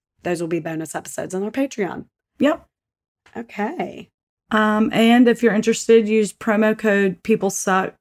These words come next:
Speaker 1: Oh, yeah.
Speaker 2: on twinks dot com, T W I N N K S.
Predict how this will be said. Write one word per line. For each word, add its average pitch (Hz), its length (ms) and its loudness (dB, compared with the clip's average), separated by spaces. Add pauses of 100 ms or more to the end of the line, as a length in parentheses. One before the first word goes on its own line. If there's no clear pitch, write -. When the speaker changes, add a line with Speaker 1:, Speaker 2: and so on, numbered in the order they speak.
(640)
Speaker 1:
Oh, 240 80 -4
yeah. 262 340 -4 (200)
Speaker 2:
on 202 200 0
twinks - 480 -2
dot 196 200 0
com, 196 280 2
T 220 220 -2
W 196 260 2
I 185 320 0
N 196 180 0
N 185 220 0
K 185 300 -4
S. 220 540 -4